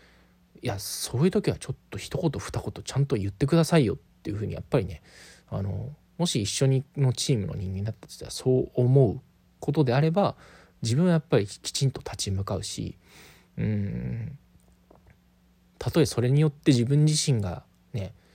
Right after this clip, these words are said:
やっぱり人を怒ったり、人に厳しい言葉を言ったり、えー、怒るっ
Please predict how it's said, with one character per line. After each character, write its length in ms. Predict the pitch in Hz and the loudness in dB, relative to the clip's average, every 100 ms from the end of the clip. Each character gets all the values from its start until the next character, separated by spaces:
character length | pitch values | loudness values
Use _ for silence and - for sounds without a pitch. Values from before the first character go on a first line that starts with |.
| _ | _
や 80 | - | 0
っ 40 | 190 | 4
ぱ 60 | |
り 160 | 123 107 - | 4 0 -10
人 240 | - 160 | -8 -2
を 360 | 156 156 156 147 - | 0 2 2 -2 2
怒 420 | 147 139 135 151 | 4 4 2 0
っ 60 | 139 _ - | -2 _ -6
た 100 | 95 | -4
り、 140 | 92 | -4
人 280 | - - 123 | -8 -2 0
に 260 | 117 120 - _ - | 0 -2 -6 _ -6
厳 200 | 131 123 | -2 -2
し 140 | - | -2
い 40 | |
言 240 | - - 95 | -8 -8 -8
葉 80 | 92 | -6
を 80 | |
言 140 | 120 113 | -6 -10
っ 20 | - | -10
た 120 | - | -8
り、 180 | 92 85 - - - - - | -6 -8 -14 -20 -20 -20 -10
え 1400 | 104 104 92 95 57 50 50 - 55 - - - - - - | -6 -4 -4 -6 -8 -10 -10 -10 -10 -10 -12 -12 -12 -14 -6
ー、 80 | 120 | -4
怒 180 | - | 2
る 80 | |
っ 40 | 165 | 2